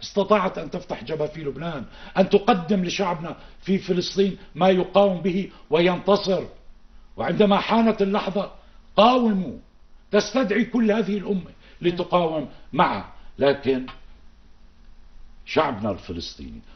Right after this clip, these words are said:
رغم هذه الآثام ورغم الذين أخذتهم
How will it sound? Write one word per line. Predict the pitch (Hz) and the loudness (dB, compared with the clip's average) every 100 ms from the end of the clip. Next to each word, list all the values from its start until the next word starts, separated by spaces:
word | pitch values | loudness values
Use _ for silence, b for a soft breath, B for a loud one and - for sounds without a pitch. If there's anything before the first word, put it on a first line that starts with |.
| b - | b 0
رغم | 170 160 156 | 0 0 2
هذه | 135 165 190 196 | 2 4 2 2
الآثام | 156 156 143 - 98 92 - - - - B B B | 2 2 2 0 -10 -12 -18 -20 -20 -20 B B B
ورغم | 123 160 185 190 | 2 4 4 4
الذين | 175 185 226 226 | 4 4 6 4
أخذتهم | 214 - 196 208 202 - | 4 2 4 4 2 -10